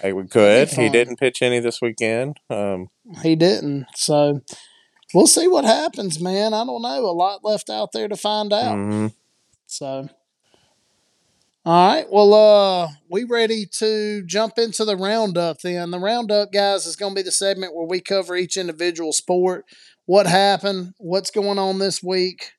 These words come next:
Speaker 2: uh, and then we'll, we'll hit any high performer notes, and then, uh, yeah, that's how we're gonna cover each individual sport from here on out. So why don't I get us started on this?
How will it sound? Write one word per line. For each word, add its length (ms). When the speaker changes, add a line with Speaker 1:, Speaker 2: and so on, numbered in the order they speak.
Speaker 2:
uh, 440
and 160
then 140
we'll, 420
we'll 180
hit 180
any 440
high 340
performer 480
notes, 600
and 160
then, 480
uh, 340
yeah, 280
that's 180
how 140
we're 100
gonna 220
cover 260
each 180
individual 460
sport 380
from 160
here 160
on 180
out. 260
So 340
why 160
don't 180
I 120
get 220
us 120
started 500
on 180
this? 460